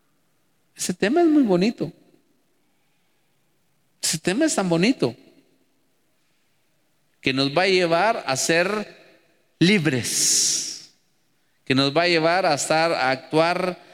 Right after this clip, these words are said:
ahí sí que delante de Dios sin culpa, porque nuestro destino es la eternidad. Si yo les pregunto a ustedes, ¿cuántos quieren ir al cielo, hermano? Yo diría que todos.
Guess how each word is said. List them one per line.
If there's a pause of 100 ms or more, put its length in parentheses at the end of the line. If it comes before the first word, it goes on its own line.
(180)
ahí
sí
que
delante
de
Dios
sin
culpa, (1000)
porque
nuestro
destino
es
la
eternidad. (1700)
Si
yo
les
pregunto
a
ustedes, (480)
¿cuántos
quieren
ir
al
cielo,
hermano? (540)
Yo
diría
que
todos.